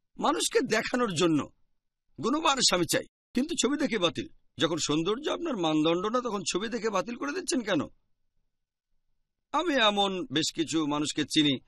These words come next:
বলে, "গুণসম্পন্ন জীবনসঙ্গী চাই।" যখন ছবি দেখে, "আমি দেখা করব না, এর সাথে কথা বলবো না।" কেন?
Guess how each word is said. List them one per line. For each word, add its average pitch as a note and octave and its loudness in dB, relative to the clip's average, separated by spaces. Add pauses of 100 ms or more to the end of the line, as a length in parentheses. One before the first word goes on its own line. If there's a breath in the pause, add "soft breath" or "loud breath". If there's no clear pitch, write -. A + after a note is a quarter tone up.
বলে, F3 -2
"গুণসম্পন্ন G#3+ -2
জীবনসঙ্গী G#3 -2
চাই।" B2+ 0 (580)
যখন C#3+ 0
ছবি F#3+ 0
দেখে, A#3+ 2 (260)
"আমি F#4 0
দেখা G#3 0
করব F3 -2
না, E3+ 4
এর E3+ 2
সাথে E3 -2
কথা E3+ 0
বলবো D#3+ 0
না।" E3 0
কেন? G#3+ 0